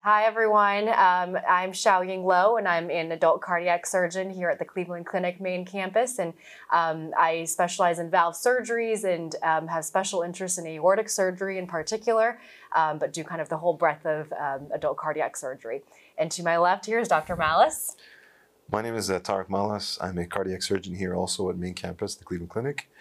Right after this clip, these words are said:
Speaker 2: Uh, my surgical specialties involve valvular surgery, minimally invasive robotic surgery as well. And I also do a lot of the breadth and butter of, uh,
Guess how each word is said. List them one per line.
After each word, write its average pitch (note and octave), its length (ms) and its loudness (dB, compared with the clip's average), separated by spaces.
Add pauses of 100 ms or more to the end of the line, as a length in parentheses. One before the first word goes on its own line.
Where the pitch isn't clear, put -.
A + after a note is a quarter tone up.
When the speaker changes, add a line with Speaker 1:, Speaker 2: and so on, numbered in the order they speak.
(320)
Speaker 2:
Uh, F#2 580 0
my G2+ 300 0
surgical G2 420 -4
specialties E2+ 1120 -6
involve E2 400 -6
valvular F2 380 0
surgery, F#2+ 800 -2
minimally F#2+ 300 -4
invasive E2 600 -4
robotic E2 800 -4
surgery E2 480 -6
as D#2 120 -12
well. D#2+ 300 -6 (220)
And F2+ 100 -4
I - 20 0
also G2 220 -2
do F2+ 180 0
a F2 40 0
lot E2+ 160 -2
of E2+ 80 -2
the D#2 60 -6
breadth E2 340 -4
and E2 120 -12
butter E2 280 -4
of, D2+ 200 -14
uh, D#2+ 220 -6